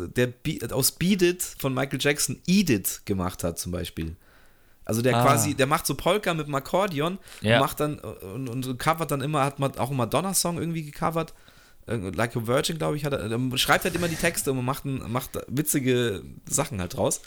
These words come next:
Speaker 1: Und die haben jetzt einen, einen Film gemacht mit, ähm, Daniel Radcliffe, der Harry Potter-Darsteller.
Speaker 2: Ja, ja.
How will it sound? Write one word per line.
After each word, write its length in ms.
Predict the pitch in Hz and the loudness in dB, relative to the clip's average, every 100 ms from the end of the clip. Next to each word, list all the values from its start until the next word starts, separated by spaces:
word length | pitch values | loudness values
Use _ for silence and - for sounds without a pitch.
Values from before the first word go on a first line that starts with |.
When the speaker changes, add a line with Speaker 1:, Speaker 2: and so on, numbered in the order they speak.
| - - - - | -18 -16 -14 2
Speaker 1:
Und 440 | 135 143 139 - 123 | 4 4 2 0 2
die 80 | 135 | 2
haben 100 | 175 | 2
jetzt 180 | - | 0
einen, 120 | 123 104 | -2 -6
einen 280 | - 113 107 | -10 -8 0
Film 300 | 196 233 147 | 2 2 -2
gemacht 360 | 87 139 - | -2 -4 -4
mit, 240 | 113 120 - | -2 -2 0
ähm, 220 | 110 107 | -2 2
Daniel 320 | 123 156 113 139 | 2 2 2 0
Radcliffe, 440 | - 151 185 - | 0 -2 -2 -2
der 100 | 101 | -2
Harry 140 | 117 | -2
Potter-Darsteller. 720 | 113 160 95 90 104 95 139 202 | -2 -2 0 0 0 0 -2 0
Speaker 2:
Ja, 280 | 123 127 - | 2 2 2
ja. 180 | 120 | 0